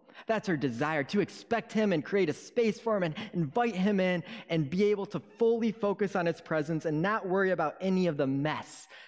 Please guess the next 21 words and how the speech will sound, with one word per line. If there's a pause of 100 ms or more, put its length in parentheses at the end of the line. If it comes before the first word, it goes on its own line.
that
sometimes
clutters (260)
our
heart
and
our
space. (1120)
Because
we
were
expecting
him. (1300)
There's
very
little
to
get
in
the
way